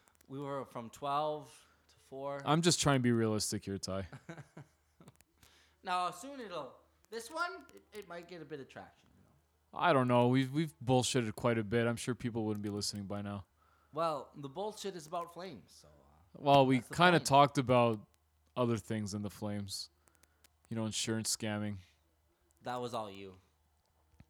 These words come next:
Speaker 2: The time I was trying to return pants that I was wearing.
Speaker 1: The time you shit on Edmonton.
Speaker 2: Yeah, but that, that's still Flames related.
Speaker 1: You returned
Speaker 2: That's
Speaker 1: pants you were wearing?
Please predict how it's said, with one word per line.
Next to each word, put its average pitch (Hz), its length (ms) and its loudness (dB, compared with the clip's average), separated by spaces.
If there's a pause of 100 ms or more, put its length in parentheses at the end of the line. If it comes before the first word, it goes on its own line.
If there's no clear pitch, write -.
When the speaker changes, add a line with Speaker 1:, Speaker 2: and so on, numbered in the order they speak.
(140)
Speaker 2:
The 113 100 -4
time 117 300 0
I 110 60 2
was 107 80 0
trying 110 180 -4
to 107 60 -4
return 107 420 -6
pants 104 360 -8
that 101 80 -8
I 107 40 -4
was 101 160 -6
wearing. 101 360 -6
Speaker 1:
The 113 80 -18
time 127 300 -8
you 120 120 -10
shit 117 340 -12
on 104 140 -10
Edmonton. 101 500 -16 (1900)
Speaker 2:
Yeah, 147 180 8
but 123 160 2
that, 151 340 6
that's 156 340 8
still - 320 4
Flames 139 380 2
related. 113 280 2
Speaker 1:
You 110 60 2
returned 104 100 -2
Speaker 2:
That's 180 380 6
Speaker 1:
pants 160 480 -6
you 190 60 -10
were 165 120 -6
wearing? 135 520 -8